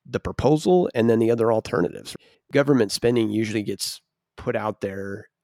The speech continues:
into the media and people talk, focus on the price tag, but that's just, again, that's just super misleading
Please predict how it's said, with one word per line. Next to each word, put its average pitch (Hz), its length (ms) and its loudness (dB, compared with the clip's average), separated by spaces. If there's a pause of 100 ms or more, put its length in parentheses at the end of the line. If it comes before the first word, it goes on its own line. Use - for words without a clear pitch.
(200)
into 107 280 -4
the 98 100 -6
media 127 300 4
and 104 80 4
people 110 220 -6
talk, 104 360 -8
focus 110 300 -4
on 98 80 -4
the 92 80 -10
price 151 320 -2
tag, 90 300 -10
but 113 120 -8
that's 117 220 -2
just, - 400 -6
again, 95 340 -8
that's 104 180 -10
just 117 160 -2
super 123 320 -4
misleading 107 840 -2